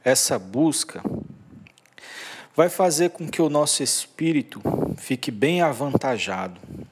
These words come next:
além de nossa alma. O nome disso é crescimento espiritual.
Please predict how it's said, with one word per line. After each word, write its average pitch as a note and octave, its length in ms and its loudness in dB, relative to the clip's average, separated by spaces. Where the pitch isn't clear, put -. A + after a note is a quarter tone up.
além D#3+ 720 2
de C3 140 -4
nossa C#3 420 2
alma. F#2+ 500 2
O B2 80 -2
nome C3 260 2
disso C3+ 320 2
é C3 40 6
crescimento E3 880 2
espiritual. C3 880 0